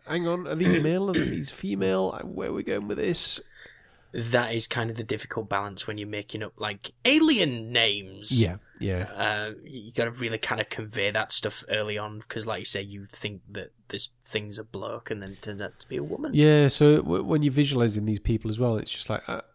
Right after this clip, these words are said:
Speaker 1: "Oh, hang on, no." So I think I can say it spoiler free. I-, it's, you've got two ruling families, and they've
Speaker 2: Mm-hmm.
Speaker 1: got all their staff. And the Masters of
Speaker 2: Okay.
Speaker 1: Formality is the person that hangs around with the ruler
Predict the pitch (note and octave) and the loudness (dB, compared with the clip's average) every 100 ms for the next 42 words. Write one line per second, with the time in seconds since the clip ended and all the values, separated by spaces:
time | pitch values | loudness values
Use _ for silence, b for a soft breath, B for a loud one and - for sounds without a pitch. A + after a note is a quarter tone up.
0 | - C3+ C#3 G#2+ - B2+ C3 C#3+ - A#2+ | -6 0 2 0 -2 -2 -2 -4 -6 -2
1 | A#2+ A#2 A2+ A2 - B B B _ _ | -2 0 -2 -2 -4 B B B _ _
2 | - - - G3 F#3+ - - D3 C3 C#3 | -18 -12 0 2 2 -2 -6 -2 4 4
3 | - - - A#2+ G#2 - F#2+ G#2+ C3+ - | 4 0 2 2 2 -2 -2 0 -2 0
4 | D#3+ D#3 - - - - _ _ _ B | 0 2 2 2 0 -2 _ _ _ B
5 | B B B B B B _ _ _ D3 | B B B B B B _ _ _ -2
6 | C#3 - - - - - - D3 C#3 C3 | 0 0 0 -4 -8 -2 6 8 8 6
7 | B2+ A#2+ B2 B2 A#2 A2+ A2+ F#2 F2+ F#2+ | 4 2 2 4 4 0 -2 -4 -2 -4
8 | - - _ _ _ _ - A2+ A2 A2+ | -6 -10 _ _ _ _ -8 -2 0 0
9 | A2 G#2 G#2 G#2 G2 - - - - - | 0 0 -2 -2 -2 -4 -6 -8 -12 -16
10 | _ _ _ _ - A#2 A2+ D3+ - - | _ _ _ _ -10 -4 2 2 0 -2
11 | A#2+ - A#2 G2+ G2+ G#2 G#2+ G#2 G2+ - | -2 -2 -4 -4 -2 -4 -4 -4 -4 -4
12 | G#2+ G2+ - - B2+ A2 - G2+ G2+ - | -4 -4 -6 -2 0 0 -4 -6 -8 -6
13 | E3 D#3 A2 G#2+ G#2 G2+ G2 G2+ G#2 G#2+ | -4 -4 -4 -4 -4 -6 -8 -10 -6 -6
14 | F#2+ - G#2+ F#2+ G#2 A2 G#2 G#2 | -6 -10 -10 -6 -4 -4 -4 -6